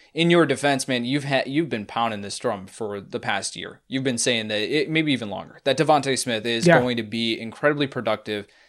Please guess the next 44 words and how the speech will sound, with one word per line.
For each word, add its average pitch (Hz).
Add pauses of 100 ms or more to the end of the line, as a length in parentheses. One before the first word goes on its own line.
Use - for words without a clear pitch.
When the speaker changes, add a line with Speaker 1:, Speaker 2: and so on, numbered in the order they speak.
(100)
Speaker 1:
that 123
he's 120
just -
gonna 127
be 117
the 110
dude 110
in 107
the 104
N 104
F 98
L. 101
So, 104 (300)
yeah, 104
love 127
the 160
call 139
there 131
with 139
DeVonta 139
Smith. 135
I'm 185
gonna 208
go 160
with 151
the 139
guy 127
who 143
I've 139
got 196
as 208
a 202
top 196
five 175
wide 175
receiver 185
in 202
this 185
class, 180
and 120
people 143
think 147
that 156
I'm, 151